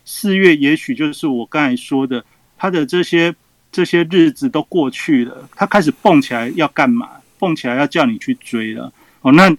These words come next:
你要不要去追？这以后四月我们再来，再来聊。但是我，我先跟大家讲这个，这个节奏感大概会是有这种状况。那为什么四月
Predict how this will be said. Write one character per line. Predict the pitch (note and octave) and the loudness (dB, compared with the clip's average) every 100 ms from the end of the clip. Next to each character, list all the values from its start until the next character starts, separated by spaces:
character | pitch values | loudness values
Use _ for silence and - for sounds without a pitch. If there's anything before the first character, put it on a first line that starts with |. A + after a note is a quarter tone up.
| _ - | _ -2
你 | C3 | 2
要 | E3+ F#3 | 4 2
不 | |
要 | E3+ E3 | 0 -2
去 | F3+ D#3+ _ | -4 -8 _
追？ | D#3 D3 | -6 -4
这 | D#3+ D3 - | -4 -8 -8
以 | B2 G#2+ | -16 -8
后 | D#3+ C#3+ C#3+ | -4 -2 -4
四 | - - C#3+ | -12 -2 2
月 | C#3 | 2
我 | A2+ | 0
们 | G#2+ | -6
再 | G#2+ B2+ | -2 -2
来， | A2+ A2 - _ | -2 -4 -10 _
再 | C#3 B2 | -2 0
来 | A2+ | -2
聊。 | A2 B2 - _ _ _ - | -6 -8 -8 _ _ _ -2
但 | F#3+ | 0
是 | G#3 | 2
我， | D#3 D#3 - | 0 0 -6
我 | B2 | -4
先 | - F3 | 0 0
跟 | F3 F3 | 0 2
大 | E3 | 4
家 | E3 - | 4 0
讲 | C#3 A#2 | -8 -8
这 | A#2 D3+ | -6 -4
个， | C#3 _ _ _ _ | -6 _ _ _ _
这 | - F#3 | -4 -2
个 | E3 | -2
节 | - C3 | -2 -2
奏 | B2 - E3+ C3+ | -2 -6 -4 -4
感 | B2+ B2+ - | -6 -14 -6
大 | D3 | -2
概 | D3 | -2
会 | C3 C#3 | -2 -6
是 | B2 C#3+ | -4 -4
有 | A#2 - | -4 -4
这 | C#3 A#2+ | -4 -4
种 | A2+ G#2 | -6 -8
状 | - B2 | -4 -2
况。 | A#2+ C3 A#2+ _ - | -2 -6 -8 _ 2
那 | G#3 | 4
为 | B3 A3+ | 6 2
什 | D#3 | 0
么 | C3+ | -4
四 | - - G3 | -6 -10 -4
月 | F#3 E3 | 0 0